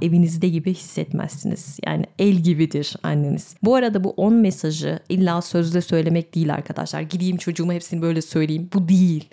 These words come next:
Onu hissettirmeniz önemli. Sözlerin hiçbir anlamı yok. Bakın, hissettirmek önemli.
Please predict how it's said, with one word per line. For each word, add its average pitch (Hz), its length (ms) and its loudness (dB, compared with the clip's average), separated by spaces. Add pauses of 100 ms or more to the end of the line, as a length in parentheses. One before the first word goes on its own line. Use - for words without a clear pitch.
Onu 196 160 2
hissettirmeniz 160 800 -2
önemli. 143 360 -2
Sözlerin 202 680 2
hiçbir 190 380 -4
anlamı 160 380 2
yok. 151 200 -4
Bakın, 147 180 -12
hissettirmek 151 1200 -2
önemli. 139 560 -2